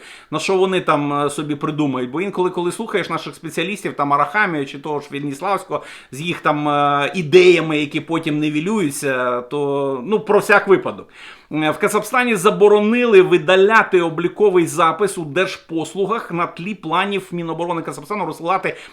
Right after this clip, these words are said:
е, призовникам електронні повістки. Е, кацапи почали видаляти облікові записи, як тільки сказали, що будемо онлайн розсилати, а кнопку, яка видаляє, просто відключили. І тепер видалити обліковий запис неможливо.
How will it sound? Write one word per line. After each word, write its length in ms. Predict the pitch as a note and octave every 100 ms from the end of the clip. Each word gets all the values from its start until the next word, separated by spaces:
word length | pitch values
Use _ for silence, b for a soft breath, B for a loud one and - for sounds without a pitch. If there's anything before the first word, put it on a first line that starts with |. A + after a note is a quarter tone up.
| -
е, 240 | D#3+ D#3+ D#3+
призовникам 580 | E3+ D#3 E3+ G3+ G3
електронні 500 | E3+ E3 F#3+ F#3 F3+
повістки. 540 | E3 E3 D3 - - - B B B -
Е, 220 | D3+ D3+
кацапи 640 | D3 E3 A3+ A3 G3+ G3 F#3
почали 440 | F#3+ F#3 G3+ G3+
видаляти 640 | F#3+ F3 F#3 F#3 F3 -
облікові 540 | D3+ D3+ D#3+ F#3+ E3+ D#3+
записи, 580 | D#3 B3+ A#3 F3 - C#3
як 160 | C#3
тільки 220 | E3+ D#3
сказали, 260 | D3 D#3+ D3
що 140 | D3
будемо 420 | C#3+ D3+ C#3+ D3 D3+
онлайн 380 | D#3 D3+ C3+ B2
розсилати, 720 | A#2+ - C#3+ C#3 B2+ B2+ B B B -
а 420 | D#3+ E3 E3 D#3+ -
кнопку, 720 | - G3 A#3+ A#3+ - F#3 E3 D3
яка 380 | D#3+ E3 F#3 F3
видаляє, 720 | E3 E3+ E3+ E3+ F#3+ F#3+ D#3
просто 400 | - E3+ - E3
відключили. 640 | E3 - D#3+ - D3+ B2
І 40 | B2
тепер 300 | C#3+ D#3+ E3
видалити 580 | F#3 F#3 - F3 C#3
обліковий 540 | D3+ D3 D#3 E3+ E3 D3+
запис 520 | F3+ F#3+ F3 D3 C3+
неможливо. 840 | E3 F3+ F3 E3 C#3 F3 G#3 B3